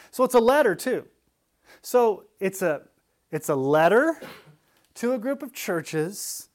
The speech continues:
about visions that John has seen about the future.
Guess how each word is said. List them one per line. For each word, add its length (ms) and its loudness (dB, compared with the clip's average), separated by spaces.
about 540 4
visions 840 -2
that 160 0
John 360 -6
has 160 -8
seen 560 -6
about 560 0
the 80 -14
future. 640 -8